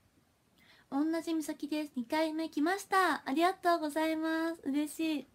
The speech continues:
みーちゃん。ゼップダイバーシティ東京おめ、東京でライブおめでとう。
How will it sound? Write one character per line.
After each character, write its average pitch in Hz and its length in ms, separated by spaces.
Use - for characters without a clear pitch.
み 294 240
ー - 20
ち 285 80
ゃ 254 120
ん。 262 120
ゼ 269 120
ッ 254 120
プ 302 140
ダ 320 160
イ 311 40
バ 311 120
ー 320 100
シ - 80
テ - 140
ィ 311 120
東 320 280
京 254 220
お 247 60
め、 294 300
東 294 200
京 240 200
で 262 120
ラ 262 100
イ 254 60
ブ 247 100
お 247 60
め 285 140
で 302 80
と 339 240
う。 - 60